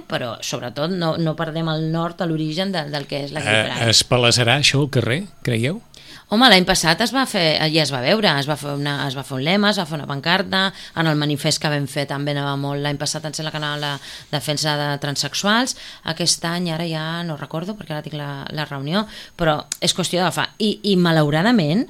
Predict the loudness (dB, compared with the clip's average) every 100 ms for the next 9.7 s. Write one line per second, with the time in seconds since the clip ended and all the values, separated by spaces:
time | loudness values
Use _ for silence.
0 | -2 -2 -4 -6 -8 -6 -4 -4 -4 -4
1 | -6 -8 -6 -6 -8 -8 -8 -8 -6 -6
2 | -4 -4 -4 -4 -4 -4 -6 -16 -16 -4
3 | -2 0 0 -2 -2 -2 -2 -4 0 0
4 | 0 -4 -2 -4 -4 -4 -6 -6 -6 -6
5 | -2 0 0 0 -2 -2 -4 -2 -4 -4
6 | -2 0 2 0 -4 -18 -14 -8 -6 -6
7 | -8 -12 -12 -4 0 2 2 2 2 2
8 | 2 2 2 2 0 0 -4 -2 0 2
9 | 2 2 0 0 -2 -4